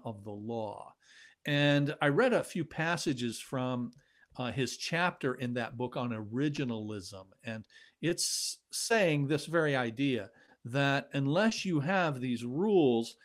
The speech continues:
of context and authorial intent, the original author's intent, to guide you,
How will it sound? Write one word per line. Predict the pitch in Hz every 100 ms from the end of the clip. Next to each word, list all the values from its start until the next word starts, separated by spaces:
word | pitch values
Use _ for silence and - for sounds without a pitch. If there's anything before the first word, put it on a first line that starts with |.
| _ -
of | 123
context | - - 175 180 156 180 156 156 -
and | 127
authorial | 117 - 175 170 170 151 143
intent, | 127 117 - 170 151 120
the | 127
original | 113 117 160 170 151
author's | 139 147 139 127 110
intent, | 110 - 180 165 123 - _ _ - -
to | 131
guide | 113 131 165 180 139
you, | 123 117